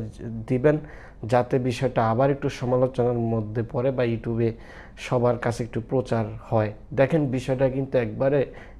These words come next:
নিশ্চুপ হয়ে গেছে। আমি সবসময় একটা কথা বলেছিলাম যে দেখবেন, একটা সময় পঁয়ত্রিশের যে জোটটা ছিল, আগে আন্দোলনকারীর যে জোটটা ছিল, সেটা অনেক সিংহভাগটা ডুবে গেছে, চলে গেছে।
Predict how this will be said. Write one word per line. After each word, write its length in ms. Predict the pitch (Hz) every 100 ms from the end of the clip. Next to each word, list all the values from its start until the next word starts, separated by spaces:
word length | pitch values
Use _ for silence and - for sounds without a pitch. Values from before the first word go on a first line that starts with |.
| 117
নিশ্চুপ 460 | 135 135 - 135
হয়ে 180 | 127 120
গেছে। 260 | 110 101 110
আমি 140 | 131
সবসময় 420 | 135 147 147 151
একটা 200 | 156 147 143
কথা 240 | 147 147
বলেছিলাম 880 | 117 123 139 131 131 - 127 120 113 - - - -
যে 220 | 113 117 113
দেখবেন, 460 | 117 117 120 139
একটা 280 | 127 120 127
সময় 420 | - 135 135 131 131 - - -
পঁয়ত্রিশের 880 | 143 143 147 143 143 - 147 139 117
যে 160 | 120
জোটটা 480 | 113 131 131 - 139
ছিল, 280 | - - 127
আগে 200 | 113 120
আন্দোলনকারীর 840 | 117 117 113 127 127 123 120 120 113
যে 120 | 120 107
জোটটা 360 | 120 117 135
ছিল, 220 | 120 139
সেটা 400 | 147 127 113 117 110 - - -
অনেক 360 | 123 127 131 -
সিংহভাগটা 1300 | 143 123 123 123 127 123 - - - - 113 110 104 -
ডুবে 320 | 120 123 123
গেছে, 220 | 117 -
চলে 320 | 107 120 120
গেছে। 300 | 117 113 -